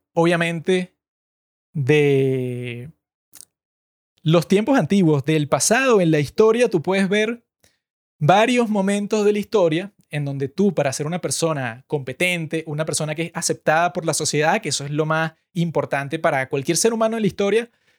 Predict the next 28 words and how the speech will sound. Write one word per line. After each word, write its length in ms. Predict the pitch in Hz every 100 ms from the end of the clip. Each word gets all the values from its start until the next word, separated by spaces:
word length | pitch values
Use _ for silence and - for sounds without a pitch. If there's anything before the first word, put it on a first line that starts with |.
| _ _ _
si 160 | - 175
a 80 | 170
ti 100 | 170
te 100 | 196
sacaban 640 | 202 175 190 202 214 208
de 120 | 196
tu 160 | - 170
sociedad, 480 | - 151 156 180 175
si 120 | 165
te 100 | 160
execraban, 680 | - 156 151 160 160 226 285
tú 120 | -
estabas 400 | 147 - 147 190
casi, 420 | - 170 - 233 226
bueno, 340 | 151 135 110 _ _ _ _ _
básicamente 640 | 147 151 143 202 156 156
te 80 | 202
estaban 300 | - 156 180
ejecutando, 680 | 202 196 156 135 170 190 143
te 80 | 143
estaban 360 | - 147 180
matando 520 | 185 151 151 156 190
socialmente 600 | 208 175 170 170 202 220
porque 240 | 277 - 165
tú 120 | 175
no 100 | 196
podías 360 | 208 208 208 202
sobrevivir 760 | - 202 175 156 156 196 254